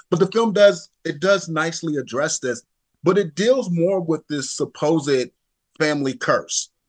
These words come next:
And there's a lot of serious stuff, and there's a lot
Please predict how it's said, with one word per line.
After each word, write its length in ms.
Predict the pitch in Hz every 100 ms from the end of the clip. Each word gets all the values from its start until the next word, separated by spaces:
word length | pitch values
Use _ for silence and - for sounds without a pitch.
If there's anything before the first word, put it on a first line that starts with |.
| _ _
And 180 | 156 156
there's 200 | 180 196
a 40 | 180
lot 460 | 160 156 143 190
of 80 | 175
serious 500 | - 165 156 147 131
stuff, 400 | - 120 113 104 120
and 200 | 120 113 - _
there's 220 | 131 147
a 80 | 147
lot 340 | 139 139 170